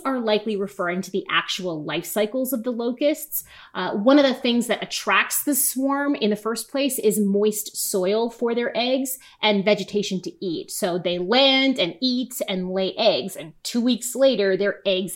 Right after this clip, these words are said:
hatch, and little crawlers or hoppers emerge who will molt several times as they eat tender plant growth and grow into their next phase of life, which is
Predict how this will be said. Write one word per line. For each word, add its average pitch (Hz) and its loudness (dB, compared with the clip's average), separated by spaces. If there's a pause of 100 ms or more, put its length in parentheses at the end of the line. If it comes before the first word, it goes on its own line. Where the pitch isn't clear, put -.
(120)
hatch, - -2 (300)
and 214 4
little 254 4
crawlers 208 2
or 196 -2
hoppers 233 0
emerge 185 -4 (300)
who 269 6
will 240 8
molt 220 0
several 202 0
times 185 -6
as 180 -8
they 180 -4 (100)
eat - -10
tender 175 -6
plant 170 -8
growth 165 -6
and 165 -10
grow 175 0 (260)
into 208 -2
their 185 -2
next 220 0
phase 170 -4
of 170 -10
life, 151 -8 (220)
which 208 -2
is 190 0